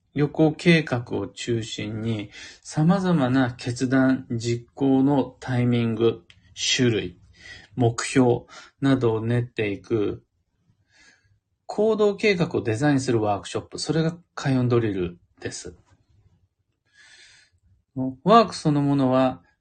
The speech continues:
限定Facebookグループ内でやります。そのためにはFacebookアカウントを持っていることはもちろんのこと、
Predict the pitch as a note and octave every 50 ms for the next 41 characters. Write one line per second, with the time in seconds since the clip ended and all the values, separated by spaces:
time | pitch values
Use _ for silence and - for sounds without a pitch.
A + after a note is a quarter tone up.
0 | _ - A#2+ D3+ F3+ F#3 F#3 F3 F3 F3+ F3+ F3 F3 F3 - F3+ E3+ F3 E3+ E3+
1 | - - E3+ D#3+ F3 F3 - - - D#3 D#3 D3+ D#3 E3 E3 F3 E3+ E3+ D#3+ E3
2 | - F3 D#3+ D3 C#3 C3+ C3+ C#3 E3 E3+ E3+ - - _ - - G#2 F2+ F#2 F2+
3 | F2 F2 F2 - - - _ _ _ _ _ _ _ _ _ _ _ _ _ _
4 | _ _ _ _ _ _ _ _ _ _ _ _ _ _ - - - E3+ F3 F3
5 | F3 F3 F3 F3 E3 D3 B2+ B2 C3+ B2+ A2+ G#2+ - - - _ _ _ - F#3
6 | F#3+ F3 F3 F#3 F3 F3 F#3 F3+ - F#3+ F3 F3 F3 - F3+ F3+ F3+ D#3+ E3+ -
7 | A#2 A2 A2+ B2+ D3+ - C3+ - D#3 C#3+ B2 A#2 A2+ - - A2+ A2 - D3 B2+
8 | A2 G2+ G#2 G#2 - - A#2+ A#2+ A2+ G#2 F#2+ F2+ F2 F#2 F2+ F2 - - G2 F#2
9 | - -